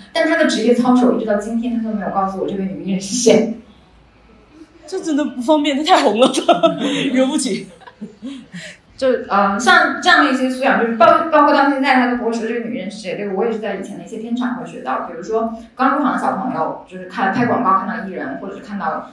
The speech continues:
Speaker 1: 知名的K O L，就是很想上去合影或者要签名之类的。但是，呃，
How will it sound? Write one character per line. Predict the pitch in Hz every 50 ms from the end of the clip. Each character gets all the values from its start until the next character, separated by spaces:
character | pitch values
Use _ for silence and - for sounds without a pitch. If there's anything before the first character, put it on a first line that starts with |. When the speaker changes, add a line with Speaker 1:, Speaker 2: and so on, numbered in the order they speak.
| - -
Speaker 1:
知 | - 233 220
名 | 180 185
的 | 190
K | - - 175
O | 170
L， | 170 170 170 - - -
就 | -
是 | - - 185
很 | 185 196 196 202
想 | - - - -
上 | 214 196 190
去 | 190
合 | 185 - - -
影 | 180 - - -
或 | -
者 | -
要 | - - -
签 | - - 190
名 | - - - 262 - -
之 | - 180 175
类 | 165 165 -
的。 | - - - - - - - - _ -
但 | 220 226 226
是， | 226 226 220 208 196 190 180 160 147 147 - - -
呃， | 160 170 165 160 156 156 - - - -